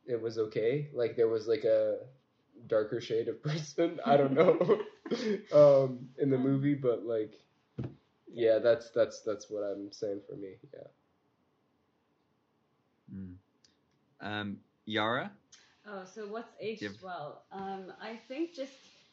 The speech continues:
Speaker 2: the subtlety in bringing about such, um, complex, um, societal issues and just, um, the intimacy of the film has aged so well. Um, what hasn't aged well?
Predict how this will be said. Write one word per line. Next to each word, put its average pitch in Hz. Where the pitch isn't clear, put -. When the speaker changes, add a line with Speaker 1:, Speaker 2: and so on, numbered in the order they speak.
Speaker 2:
the 247
subtlety 262
in 196
bringing 220
about 180
such, -
um, 196
complex, 214
um, 185
societal 196
issues -
and 175
just, 196
um, 190
the 196
intimacy 208
of 175
the 190
film 170
has 190
aged 196
so 196
well. 156
Um, 170
what 190
hasn't 208
aged 185
well? 165